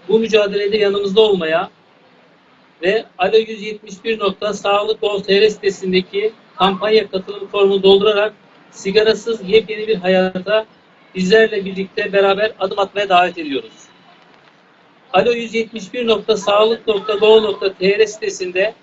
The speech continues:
kampanya formunuzu düzenleyerek bu kampanyaya katılabilirsiniz. Sigarayı bırakmak isteyen vatandaşlarımız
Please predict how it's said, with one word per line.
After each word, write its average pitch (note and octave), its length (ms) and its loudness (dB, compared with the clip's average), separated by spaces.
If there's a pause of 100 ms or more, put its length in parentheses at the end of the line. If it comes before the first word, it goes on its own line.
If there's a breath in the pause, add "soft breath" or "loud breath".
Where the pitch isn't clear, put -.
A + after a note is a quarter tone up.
(140)
kampanya G#3 440 0
formunuzu F#3+ 480 -6 (540)
düzenleyerek G#3 640 0 (1300)
bu A3+ 100 2
kampanyaya G#3+ 500 0
katılabilirsiniz. F#3+ 840 -6 (360)
Sigarayı A3 460 2
bırakmak A3+ 440 0 (140)
isteyen G#3 520 -2
vatandaşlarımız G3 920 -4